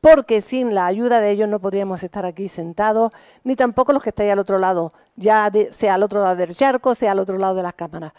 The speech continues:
Gracias a todos y hoy vamos a hablar, para mí, desde una cábala sencillísima, sin técnica, sin tabúes y solo saber qué es la cábala. Vamos a pasar a la diapositiva.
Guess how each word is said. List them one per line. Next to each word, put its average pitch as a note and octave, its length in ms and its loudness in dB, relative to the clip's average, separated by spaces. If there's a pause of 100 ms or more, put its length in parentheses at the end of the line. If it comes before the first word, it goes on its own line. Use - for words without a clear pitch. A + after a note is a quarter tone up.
(380)
Gracias C#4 680 2
a G3 160 -4
todos A#3+ 380 4
y A#3 120 0
hoy A#3+ 100 6
vamos C4 300 0
a A#3+ 40 2
hablar, A3 300 0 (480)
para A3 280 2
mí, C#4 160 0
desde A3+ 240 2
una A#3 140 0
cábala A3+ 340 -2
sencillísima, A3 1000 -4 (540)
sin D#4 380 0
técnica, A#3 580 0 (160)
sin C#4 380 -2
tabúes G#3+ 640 0
y G#3+ 120 -4
solo A#3 420 -2
saber F#3 480 -4 (300)
qué E4+ 320 4
es E4 140 0
la A#3+ 220 0
cábala. D#3+ 480 -4 (1200)
Vamos G3 340 0
a A3+ 60 -2
pasar G#3 260 -4
a G3+ 80 -4
la F3+ 380 -6 (280)
diapositiva. F3+ 640 -8